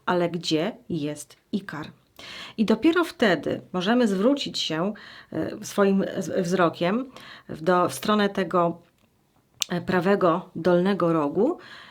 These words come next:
i widzimy, że z morza wystają zaledwie nogi i jeszcze tak dokładnie, delikatnie możemy zobaczyć kilka piór. A zatem tam znajduje się nieszczęsny Ikar, ten właśnie topielec, którego twarzy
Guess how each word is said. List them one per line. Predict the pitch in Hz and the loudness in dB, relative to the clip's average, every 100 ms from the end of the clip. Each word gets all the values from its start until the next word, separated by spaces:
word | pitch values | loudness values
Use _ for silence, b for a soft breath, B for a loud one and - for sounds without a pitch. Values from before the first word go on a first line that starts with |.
| B - | B -2
i | 202 | 4
widzimy, | 220 247 330 311 | 4 6 6 6
że | 240 | 6
z | 190 | 4
morza | 202 269 285 247 | 6 6 4 2
wystają | 208 - 226 233 233 | 0 0 0 2 2
zaledwie | 226 226 190 196 214 | 4 4 2 2 6
nogi | 214 214 214 175 160 185 285 - B B B | 6 8 6 4 0 -2 -4 -8 B B B
i | - | 2
jeszcze | 277 320 - 277 277 B B - | 2 2 2 2 2 B B -2
tak | 220 | 0
dokładnie, | 214 208 285 285 254 254 254 | 2 2 2 4 6 6 6
delikatnie | 220 208 202 214 240 233 214 | 4 2 2 2 0 2 0
możemy | 196 190 202 196 | 2 2 2 0
zobaczyć | 185 175 180 185 170 | 0 0 -2 -4 -8
kilka | - 294 320 226 233 - | 0 0 4 2 0 -6
piór. | - 165 147 147 - _ _ _ _ _ _ B B B B B B | -6 -2 -2 -4 -10 _ _ _ _ _ _ B B B B B B
A | 185 | 0
zatem | 190 190 196 196 | 0 0 0 0
tam | 190 254 208 170 | 2 4 4 2
znajduje | 156 160 165 165 | 0 0 0 -2
się | - 165 | -2 -2
nieszczęsny | 170 170 - 151 156 - 160 b b - | -2 -4 -6 -6 -6 -6 -6 b b -12
Ikar, | 170 - 165 160 B B | -8 -6 -6 -6 B B
ten | - 262 | -2 0
właśnie | 214 214 - 196 | 0 -2 -4 -4
topielec, | 185 175 - 233 202 175 - | -4 -6 0 2 2 0 -4
którego | 180 180 190 | -4 -2 -2
twarzy | 196 208 269 226 185 | -4 -2 0 0 -6